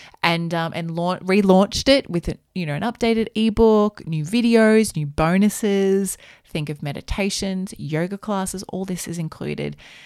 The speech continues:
And, um, the next thing, if you're looking to learn more about your cycle, is come and join me in the Well Women Academy. You can join us,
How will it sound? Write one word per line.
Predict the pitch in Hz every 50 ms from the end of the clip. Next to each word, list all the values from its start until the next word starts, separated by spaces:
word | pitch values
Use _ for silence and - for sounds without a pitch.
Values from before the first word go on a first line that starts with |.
| - - _ _ -
And, | 165 160 160 160 165 165 160
um, | 170 160 160 160 160 160 160 165 165 165 156 131 -
the | - 190
next | 185 196 196 - - -
thing, | 196 180 175 175
if | 180 - 190
you're | 175
looking | 175 175 - - 175 170 160
to | - 180 160 156 156 156 151 143 -
learn | 170 165 165 170 202 233
more | 247 226 202 185
about | 170 170 160 -
your | - 170
cycle, | 147 - 165 160 156 - 180 -
is | 185 -
come | - - - 196 202
and | 214 214
join | - 190 185 185
me | 185 185 180
in | - 180
the | 175
Well | 170 175 170 170 175 175
Women | 180 175 170 180
Academy. | - - 180 185 254 220 - - 147 - _ _ - - - - - - - - - - - - _ _ _ _ _ _ _ _ _ _
You | - 190
can | 160 202 190 160
join | - 180 175 175 175
us, | 175 175 175 180 - - - - -